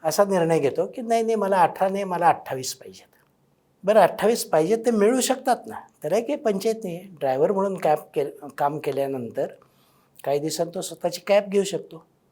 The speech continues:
आणि स्वतःची कॅब घेतल्यानंतर सगळे हप्ते जाऊन त्याचे अठराचे अठ्ठावीसचे पस्तीससुद्धा होऊ शकतात. या उलट चर्चा कशाची होते? ॲव्हरेज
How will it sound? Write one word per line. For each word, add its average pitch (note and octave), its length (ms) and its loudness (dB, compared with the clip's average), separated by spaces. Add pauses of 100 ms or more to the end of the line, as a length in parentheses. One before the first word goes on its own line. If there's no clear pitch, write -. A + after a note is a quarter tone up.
(400)
आणि E3 180 -6
स्वतःची A3 440 -2
कॅब E3 300 2
घेतल्यानंतर C3+ 640 -4
सगळे G3+ 400 -2
हप्ते D#3 460 -2
जाऊन C#3 300 0
त्याचे F3+ 240 -2
अठराचे F#3 460 0
अठ्ठावीसचे - 1080 -2
पस्तीससुद्धा A3+ 800 0
होऊ G2 140 -6
शकतात. - 400 -16 (1400)
या F#3+ 220 8
उलट A#3+ 480 4 (520)
चर्चा F#3 400 4
कशाची G3+ 480 0
होते? F3+ 460 -2 (360)
ॲव्हरेज F3+ 500 6